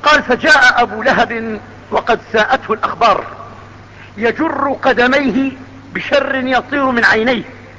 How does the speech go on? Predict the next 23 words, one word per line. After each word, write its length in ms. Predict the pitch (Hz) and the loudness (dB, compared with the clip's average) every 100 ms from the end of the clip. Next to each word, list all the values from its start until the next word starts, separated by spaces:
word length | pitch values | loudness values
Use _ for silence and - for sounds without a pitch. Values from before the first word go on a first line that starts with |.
| - - - | -20 -20 -16
حتى 500 | - 311 - 285 247 | -4 -2 0 2 2
جلس 360 | - 294 277 262 | 4 2 2 0
قريبا 460 | - 240 285 254 | 0 0 0 0
مني 340 | 254 285 269 269 | 0 0 0 2
وهو 240 | 233 247 | 4 4
لا 140 | 254 | 4
يراني، 400 | 262 254 277 175 127 - - - - - - | 6 6 4 2 -6 -12 -16 -18 -20 -20 -2
فجعل 400 | 214 277 254 247 | 0 2 4 4
ظهره 580 | 247 247 - 247 233 240 | 4 4 2 2 0 -2
إلى 160 | 240 233 | 0 2
ظهري"، 440 | 214 - 151 104 - - | 4 2 -2 -6 -10 -4
يعني 380 | 202 180 220 185 | 0 0 2 0
هكذا 420 | 196 277 285 294 285 - - 175 | 2 2 4 2 0 -12 -16 0
ظهر 260 | 254 226 | 2 2
الاثنين 500 | 226 226 - 262 240 | 0 -4 -2 0 0
إلى 140 | 233 226 | 2 2
بعض، 240 | 285 233 - - - | 4 2 -2 -14 -6
وكل 300 | 190 - 254 | -4 -2 0
واحد 400 | 262 247 220 220 | 2 2 0 -4
وجهه 520 | 233 233 - - 302 277 - - | -2 0 -2 -4 -6 -10 -14 -2
إلى 140 | 247 | 0
الجهة 360 | 233 190 330 240 202 | 0 2 0 0 -4
الأخرى. 380 | - 349 156 | -4 -2 -2